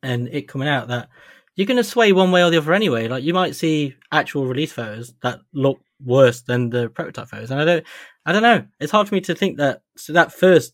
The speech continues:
has that profound an effect when there's such a lead time between these things as well. Like, and the amount of time it takes and the amount of times you're gonna see it, and probably your opinion's gonna change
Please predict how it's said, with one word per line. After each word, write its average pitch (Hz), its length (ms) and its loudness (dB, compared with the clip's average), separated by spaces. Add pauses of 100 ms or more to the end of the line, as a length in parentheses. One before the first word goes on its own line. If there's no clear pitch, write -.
(140)
has 139 280 -6
that - 240 -2
profound 139 320 -6
an 135 100 -4
effect - 380 -6
when 123 120 -8
there's 123 180 -8
such 208 200 -8
a 151 40 -8
lead 165 320 -4
time 113 180 -10
between 113 240 -10
these 113 140 -12
things 113 160 -14
as 113 100 -14
well. 139 240 -10
Like, 110 220 -14 (480)
and 127 60 -6
the 135 40 -2
amount 151 200 0
of - 40 -20
time 143 240 2
it 127 80 -6
takes 147 260 0
and 139 60 -4
the 139 40 -2
amount 156 160 2
of - 20 -10
times 143 180 -2
you're 135 80 -4
gonna 143 140 0
see 151 260 0
it, 110 180 -8 (300)
and 127 100 -6
probably 123 440 -2
your 139 160 4
opinion's 135 260 0
gonna 131 160 -2
change 127 400 -4